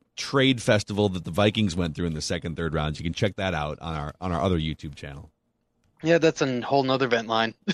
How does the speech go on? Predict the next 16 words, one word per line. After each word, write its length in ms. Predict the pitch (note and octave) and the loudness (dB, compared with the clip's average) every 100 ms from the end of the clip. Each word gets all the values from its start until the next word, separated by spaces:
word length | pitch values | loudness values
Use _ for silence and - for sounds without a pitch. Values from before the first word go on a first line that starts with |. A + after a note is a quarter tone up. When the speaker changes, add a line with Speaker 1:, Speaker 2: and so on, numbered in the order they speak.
| - - - - - | -4 -8 -12 -12 4
Speaker 1:
Yep. 180 | A#3 G3+ | 6 8
Speaker 2:
that 140 | G#3+ - | 4 6
I 120 | F3 | 6
guess 300 | D#3 D#3 C3+ | 6 4 2
you 60 | D3 | 4
guys 300 | C#3 C#3 C3+ | 6 6 6
will 140 | C#3+ | 6
have 140 | C#3 C3 | 6 6
to 80 | B2+ | 2
do. 220 | B2 A#2 - - - - - - | 0 -2 -8 -14 -12 -12 -16 -16
But 540 | C#3+ C#3 C#3 C3+ C3 A#2 | 0 6 8 8 6 4
just 240 | F3 F3+ | 2 2
for 460 | - F3 D#3+ C#3+ B2+ | 6 6 6 4 0
this 180 | D3 C#3+ | 0 2
whole 140 | D3+ C3+ | 2 2
season, 500 | C3 C3+ D3 E3+ | 0 0 2 0